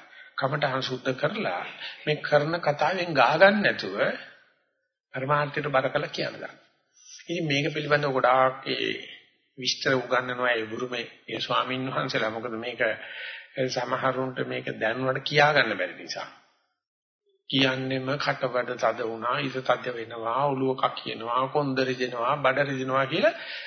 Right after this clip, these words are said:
අර ඇඟේ කැලි වලට සම්බන්ධ කරලා කියනවා වෙනුවට මට තද ගතියක් දැනෙනවා, වේදනා ස්වභාවයක් දැනෙනවා කියලා එකේ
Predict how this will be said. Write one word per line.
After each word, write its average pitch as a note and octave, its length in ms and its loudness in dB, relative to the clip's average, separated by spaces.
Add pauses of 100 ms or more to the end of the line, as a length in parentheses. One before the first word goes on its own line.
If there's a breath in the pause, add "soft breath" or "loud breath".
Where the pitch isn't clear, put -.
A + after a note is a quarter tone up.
අර F3 160 0
ඇඟේ E3+ 480 4
කැලි F3 320 4
වලට F3 180 4
සම්බන්ධ E3 420 0
කරලා E3 240 2
කියනවා D3 320 0
වෙනුවට D#3 440 0
මට D#3 260 0 (160)
තද - 260 -2 (140)
ගතියක් C3+ 560 4 (140)
දැනෙනවා, F#2+ 560 -6 (560 loud breath)
වේදනා D3+ 580 4
ස්වභාවයක් D3 600 4
දැනෙනවා C3+ 440 2
කියලා D3 280 -4
එකේ A#2+ 240 -2